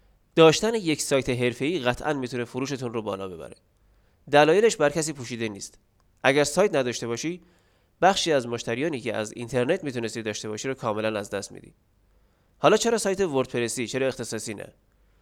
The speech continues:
به عنوان کسی که سالها تجربه داره، باید بگم برای کسب و کارهای کوچیک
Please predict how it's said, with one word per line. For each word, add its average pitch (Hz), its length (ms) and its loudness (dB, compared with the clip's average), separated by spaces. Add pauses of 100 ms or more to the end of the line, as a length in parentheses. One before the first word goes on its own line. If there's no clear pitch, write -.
(280)
به 147 80 4
عنوان 190 240 6
کسی 196 240 -4
که 180 80 -6
سالها 131 380 2
تجربه 107 400 -2
داره، 123 180 -2
باید 127 280 2
بگم 113 260 -2 (960)
برای 151 360 8
کسب 127 240 0
و 110 40 -6
کارهای 104 360 -2
کوچیک 165 500 -8